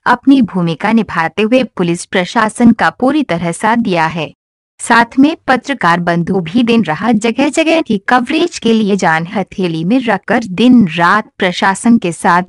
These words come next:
कंधे से कंधे मिलाकर अपनी सेवा दे रहे हैं।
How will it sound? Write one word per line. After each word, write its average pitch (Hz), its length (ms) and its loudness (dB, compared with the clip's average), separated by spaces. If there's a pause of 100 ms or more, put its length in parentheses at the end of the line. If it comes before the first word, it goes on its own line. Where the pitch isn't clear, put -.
कंधे 208 340 2
से 330 180 -2 (100)
कंधे 247 360 2
मिलाकर 226 540 2
अपनी 262 420 2
सेवा 220 460 -2
दे 190 180 -2
रहे 156 300 -6
हैं। 156 220 -8